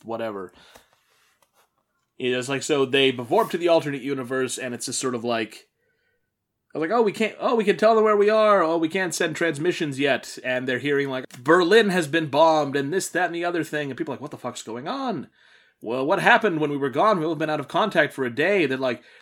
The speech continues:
"The conflict the last fourteen months," are like, "Shit, what's going on?" Which is why,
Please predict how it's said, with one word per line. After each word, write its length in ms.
"The 80
conflict 360
the 60
last 200
fourteen 380
months," 220
are 40
like, 180
"Shit, 420
what's 240
going 320
on?" 440
Which 260
is 180
why, 600